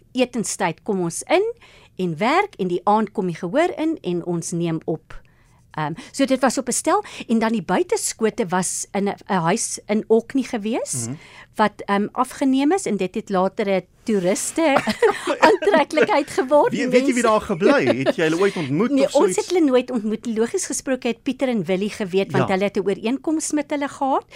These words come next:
Speaker 1: Maar ek weet, ek dink
Speaker 2: Ag,
Speaker 1: nogal
Speaker 2: ek kan
Speaker 1: hulle
Speaker 2: my
Speaker 1: privaat
Speaker 2: indink.
Speaker 1: het is redelik <laughs>
Speaker 2: As die mense hulle voor die oom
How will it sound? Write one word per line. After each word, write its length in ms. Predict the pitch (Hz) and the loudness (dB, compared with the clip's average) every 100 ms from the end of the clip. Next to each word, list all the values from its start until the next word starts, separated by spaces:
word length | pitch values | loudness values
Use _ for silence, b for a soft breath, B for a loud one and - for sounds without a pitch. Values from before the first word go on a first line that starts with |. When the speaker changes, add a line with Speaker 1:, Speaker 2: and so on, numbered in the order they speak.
| B B 226 | B B -6
Speaker 1:
Maar 360 | 202 208 214 247 | 0 4 4 2
ek 260 | - 233 | -4 -8
weet, 140 | 226 - | -6 -4
ek 180 | 254 | -4
dink 220 | - 349 370 | 2 2 4
Speaker 2:
Ag, 80 | |
Speaker 1:
nogal 240 | 349 - 277 | 0 2 2
Speaker 2:
ek 40 | |
kan 120 | 254 214 | 4 4
Speaker 1:
hulle 60 | |
Speaker 2:
my 60 | 175 | 4
Speaker 1:
privaat 460 | 190 202 262 240 | 2 4 4 4
Speaker 2:
indink. 160 | 370 320 | 2 0
Speaker 1:
het 100 | 339 | 0
is 140 | - | 2
redelik 600 | 339 370 302 370 - - - - | 4 4 2 -2 -4 -14 -14 0
<laughs> 720 | 466 - 466 - 453 - 403 | 0 4 2 2 -4 0 2
Speaker 2:
As 100 | 226 | 2
die 120 | 254 | 2
mense 260 | 240 226 226 | 2 2 0
hulle 80 | 196 | 0
voor 140 | 240 240 | 2 4
die 140 | 220 | 4
oom 160 | 214 | 4